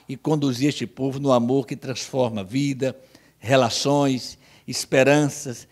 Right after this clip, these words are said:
sentimentos e, acima de tudo, gerar, aumentar, fortalecer uma fé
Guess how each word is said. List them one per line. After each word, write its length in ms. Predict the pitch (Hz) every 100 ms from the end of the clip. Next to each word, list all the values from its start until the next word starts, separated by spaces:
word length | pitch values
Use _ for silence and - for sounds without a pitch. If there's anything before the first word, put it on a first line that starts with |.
| _ _
sentimentos 880 | - 156 147 139 127 143 147 147 135 _ _ _
e, 160 | 156
acima 340 | 196 - 320 262
de 60 |
tudo, 320 | - 196 156 120
gerar, 720 | - 165 175 214 185 - - - - -
aumentar, 640 | 175 190 175 151 190 185
fortalecer 1000 | - 160 175 165 143 - 214 220 220 - _ _
uma 160 | 185 196
fé 540 | - - 165 139 113